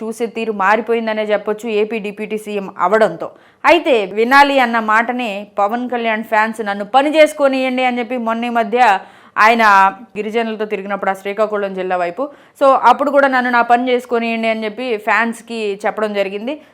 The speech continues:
So మరి ఫ్యాన్స్ "నన్ను ఇబ్బంది పెట్టద్దు, వినాలి" అని చెప్పి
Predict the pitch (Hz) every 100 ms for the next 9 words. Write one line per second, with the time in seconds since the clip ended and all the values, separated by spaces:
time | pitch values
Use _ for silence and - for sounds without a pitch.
0 | _ 349 349 330 294 294 254 254 233 262
1 | 311 311 285 269 240 262 254 254 254 240
2 | 302 285 190 185 233 254 269 269 254 240
3 | 240 247 254 202 202